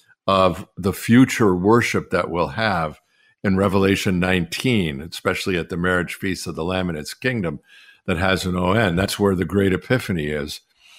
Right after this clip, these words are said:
But I also think there is a reflection here of that. It's actually a Reformation text from Matthew chapter eleven, where the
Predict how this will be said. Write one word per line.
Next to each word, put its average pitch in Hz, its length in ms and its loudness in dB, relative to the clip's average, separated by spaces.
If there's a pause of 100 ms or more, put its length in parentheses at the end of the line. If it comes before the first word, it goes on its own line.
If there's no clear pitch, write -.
(300)
But 131 140 4
I 147 100 6
also 180 320 4
think 143 480 2
there 113 220 0
is 120 360 0 (120)
a 95 100 -4
reflection 95 640 -2
here 92 260 2
of 82 140 0
that. 87 260 0 (380)
It's 101 180 0
actually 110 480 0
a 92 80 -2
Reformation 95 960 0
text - 560 -10 (380)
from 95 440 2
Matthew 98 800 0 (480)
chapter 98 540 0
eleven, 92 720 -2 (540)
where 95 500 4 (200)
the 85 280 -2